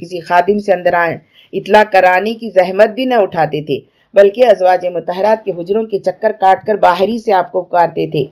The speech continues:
تفہیم القرآن، جلد پنجم، صفحہ سیونٹی تھری۔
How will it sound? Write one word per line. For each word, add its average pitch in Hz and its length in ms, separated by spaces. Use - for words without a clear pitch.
تفہیم 196 280
القرآن، 196 460
جلد 180 240
پنجم، 180 360
صفحہ 175 480
سیونٹی 170 640
تھری۔ 156 200